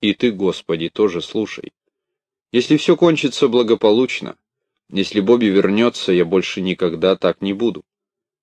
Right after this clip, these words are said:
И мысли не допущу о том, чтобы проломить Джеки голову. И не только Джеки, никому. Я стану совсем другой, честное слово.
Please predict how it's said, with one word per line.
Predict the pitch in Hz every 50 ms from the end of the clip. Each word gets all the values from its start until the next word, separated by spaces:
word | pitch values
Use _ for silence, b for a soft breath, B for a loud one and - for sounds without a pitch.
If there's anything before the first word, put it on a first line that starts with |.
| _ _ _ _ _ -
И | 107 107
мысли | 107 117 139 156 147 - - 107 95
не | 92 92 90
допущу | 87 87 - - 90 - - - 98 92
о | 85 80
том, | - - 107 113 120 120
чтобы | - - 101 90 92 82
проломить | - 87 87 87 85 85 85 87 90 90
Джеки | 85 87 87 90 - - 92
голову. | 87 - 107 110 101 87 - - - - _ _ _ _ _ _ _ _ _ _ _ _ -
И | 139 147
не | 151 147
только | - 151 139 120 - 113
Джеки, | 107 101 98 117 117 92 - _ - - - _ _ _ _ _ _ _ _ -
никому. | 95 95 95 87 - 104 101 113 117 95 - _ _ _ _ _ _ _ _ _ _ _ _ _ _ _ _ _ _
Я | - 101 101
стану | 95 - - 117 107 104 95
совсем | - - 98 90 - - 131 127 127
другой, | 117 120 117 104 92 90 69 55 - - _ _ _ _
честное | - - - 104 92 - - 87 85 82
слово. | - - 101 92 78 57 -